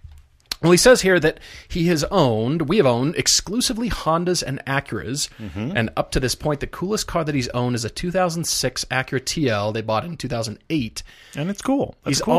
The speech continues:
Speaker 1: always
Speaker 2: car,
Speaker 1: loved
Speaker 2: but yeah.
Speaker 1: nine elevens. He's not really locked into that. And he doesn't love American muscle.
Speaker 2: Mm-hmm.
Speaker 1: This is shocking. I mean, but that's okay. I
Speaker 2: Yeah,
Speaker 1: mean, some
Speaker 2: agreed.
Speaker 1: people don't like Porsches.
Speaker 2: Agreed.
Speaker 1: Some people,
Speaker 2: Sure, of
Speaker 1: that's
Speaker 2: course.
Speaker 1: perfectly fine,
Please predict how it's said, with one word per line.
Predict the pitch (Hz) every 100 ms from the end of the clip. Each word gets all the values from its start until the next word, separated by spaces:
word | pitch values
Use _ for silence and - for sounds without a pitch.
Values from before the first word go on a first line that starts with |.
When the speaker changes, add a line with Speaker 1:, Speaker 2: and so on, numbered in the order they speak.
| 190
Speaker 1:
always | 143
Speaker 2:
car, | 151
Speaker 1:
loved | 151 165 170
Speaker 2:
but |
yeah. | 175
Speaker 1:
nine | 170
elevens. | 147 123 123 123 123
He's | 131 -
not | 131 135 123
really | 123 120 131 127 131 127 123
locked | 127 117 117 113 -
into | 117 117
that. | 110 107 107 - - - _ -
And | 139
he | 143 - _
doesn't | - 269 214 180 -
love | 151 151
American | 156 143 147 160 160 143
muscle. | 156 - 98 -
Speaker 2:
Mm-hmm. | 110 92 110 117 _ _
Speaker 1:
This | 156 147
is | 147 127 - - _ _ _
shocking. | - 170 - 123 117 147
I | 127
mean, | 123 110 104 - _ _ -
but | - 123 -
that's | 107 147
okay. | 160 247 226
I |
Speaker 2:
Yeah, | 185
Speaker 1:
mean, | 135
some | 113 131
Speaker 2:
agreed. | 175
Speaker 1:
people | 165 185
don't |
like | 196 185
Porsches. | 214 208
Speaker 2:
Agreed. | 190 139
Speaker 1:
Some | 139
people, | 160 180 175 - -
Speaker 2:
Sure, | - 247
of |
Speaker 1:
that's | 156 151
Speaker 2:
course. | - 262
Speaker 1:
perfectly | - 185 185 175
fine, | - 127 101